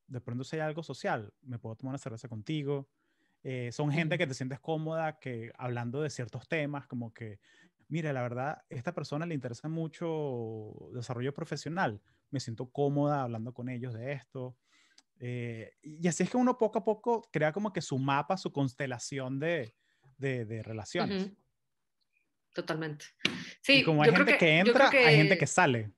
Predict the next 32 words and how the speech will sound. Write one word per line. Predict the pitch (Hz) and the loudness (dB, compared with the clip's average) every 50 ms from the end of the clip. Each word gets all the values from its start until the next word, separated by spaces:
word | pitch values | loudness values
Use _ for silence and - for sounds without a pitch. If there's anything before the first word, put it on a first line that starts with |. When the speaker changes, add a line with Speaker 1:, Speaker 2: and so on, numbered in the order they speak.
| _ _ _ | _ _ _
Speaker 1:
O | - | 2
sea, | 147 143 131 135 131 | 4 4 6 6 6
hay | 127 | 4
gente, | 135 143 147 | 4 4 4
hay | 131 151 147 | 4 4 6
Speaker 2:
Tal | 143 | 6
Speaker 1:
gente | 170 165 - - | 6 8 6 6
Speaker 2:
cual. | 185 | 8
Speaker 1:
que | 220 | 8
de | 202 180 | 8 8
pronto, | - - 156 156 151 202 208 - - - - - | 8 8 6 6 6 4 4 2 0 -6 -12 0
que | - 160 | 4 4
de | 151 | 6
pronto | 151 147 143 147 175 | 8 6 6 6 6
como | 180 202 196 185 | 4 4 2 2
que, | - 131 | 0 0
mira, | 156 190 190 156 127 131 | 2 4 6 6 4 4
éramos | 131 123 131 160 196 190 | 2 0 0 0 -2 0
tremendos | - 180 160 139 127 135 165 185 | 0 0 2 2 2 0 0 0
amigos | 190 160 151 143 143 135 165 185 202 | 0 2 2 2 2 0 0 0 -2
en | 208 | -2
la | 196 185 | -2 0
universidad, | 165 151 135 120 - - 127 151 165 151 131 - | 0 2 0 0 -2 -2 2 2 2 2 2 -2
pero | 120 107 110 107 101 - _ _ _ _ _ _ _ _ - | -4 -6 -6 -8 -8 -12 _ _ _ _ _ _ _ _ -10
nos | 120 - | -6 -4
fuimos | 120 113 110 | -4 -4 -2
por | - 165 | -2 0
caminos | 170 185 170 156 165 190 | 0 2 2 2 2 2
diferentes | 202 196 - 156 131 127 131 156 196 - 392 381 | 0 2 2 2 2 2 2 0 0 -2 -4 -4
y | 269 - 156 | -2 0 0
está | 151 - 156 | 2 2 0
bien, | 254 302 - - - | 0 0 -2 -4 -8